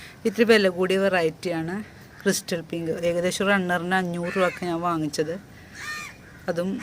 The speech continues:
ഫ്ലോട്ടിംഗ് ലീഫോട് കൂടി വന്നു വെച്ചു. മഴയൊക്കെ ഉണ്ട് കരിഞ്ഞു. ഇതാ രണ്ട് ബഡ് ഇപ്പുണ്ട്. പിന്നെ നമ്മുടെ ഇതല്ലേ, ഇതാ ഇതാണ് വൈറ്റ് സ്വാൻ. വൈറ്റ് സ്വാനൊക്കെ കണ്ടോ,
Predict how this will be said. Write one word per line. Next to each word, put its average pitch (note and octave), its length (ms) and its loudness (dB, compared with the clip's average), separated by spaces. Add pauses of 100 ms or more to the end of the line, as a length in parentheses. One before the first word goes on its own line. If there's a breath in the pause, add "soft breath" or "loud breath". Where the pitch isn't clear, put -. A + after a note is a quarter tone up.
(280)
ഫ്ലോട്ടിംഗ് F#3+ 440 2
ലീഫോട് G3 380 0
കൂടി A3 200 2
വന്നു G3 240 0
വെച്ചു. D#3+ 220 -6 (320)
മഴയൊക്കെ E3 440 0
ഉണ്ട് E3+ 200 -2
കരിഞ്ഞു. E3+ 380 2
ഇതാ E3+ 140 0 (200)
രണ്ട് F3 340 -4
ബഡ് D#3 300 2
ഇപ്പുണ്ട്. C#3 320 -4 (1300 loud breath)
പിന്നെ A3 380 2
നമ്മുടെ F#3+ 400 0 (680 loud breath)
ഇതല്ലേ, F3+ 320 2 (760 loud breath)
ഇതാ F#3 160 4 (140)
ഇതാണ് G3 420 4
വൈറ്റ് E3 360 4
സ്വാൻ. E3 220 -2 (1400 loud breath)
വൈറ്റ് G3 280 4
സ്വാനൊക്കെ G#3 400 2
കണ്ടോ, D#3+ 200 2